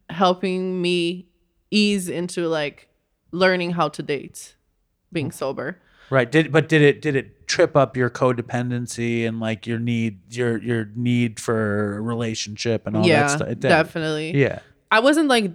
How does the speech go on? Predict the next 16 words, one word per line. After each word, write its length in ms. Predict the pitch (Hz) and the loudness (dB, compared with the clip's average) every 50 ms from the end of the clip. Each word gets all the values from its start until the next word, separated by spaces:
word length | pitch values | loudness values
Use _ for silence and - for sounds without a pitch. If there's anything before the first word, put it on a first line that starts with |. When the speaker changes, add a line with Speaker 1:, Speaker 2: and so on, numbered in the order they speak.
| - - | -4 -6
Speaker 1:
officially 500 | 175 175 - 196 196 - 220 202 196 196 | -6 -2 -2 -4 -2 -2 -2 -2 -2 -2
dating 380 | 175 170 170 170 170 175 175 | -2 -4 -4 -4 -6 -8 -8
him 200 | 175 175 151 151 | -8 -8 -8 -10
or 60 | 151 | -10
anything, 500 | 151 151 143 147 180 - 156 143 - 190 _ _ _ - _ _ _ _ | -12 -12 -12 -14 -16 -16 -18 -20 -20 -20 _ _ _ -20 _ _ _ _
but 200 | - 180 180 180 | 0 2 2 4
we 80 | 180 185 | 4 4
were 260 | 190 196 202 196 - _ _ - | 2 0 0 -2 -6 _ _ -4
casually 600 | - - 196 170 160 170 165 143 143 147 156 151 | 0 2 2 2 2 -2 -6 -6 -6 -6 -6 -6
dating 460 | 156 147 147 147 151 160 165 175 180 | -6 -6 -6 -6 -6 -8 -8 -8 -8
and 280 | 156 165 165 170 165 170 _ - | -6 -6 -6 -6 -8 -10 _ -2
talking 520 | - 185 156 156 - - 151 156 156 - _ _ _ | 0 0 0 0 -2 -6 -10 -10 -12 -14 _ _ _
pretty 200 | - 190 175 160 | -2 0 0 0
much 240 | 147 139 160 - | -2 -4 -6 -4
every 260 | 170 143 151 156 165 156 | -4 -4 -4 -4 -4 -2
day. 340 | 156 151 147 156 185 175 | -2 -2 -4 -4 -6 -10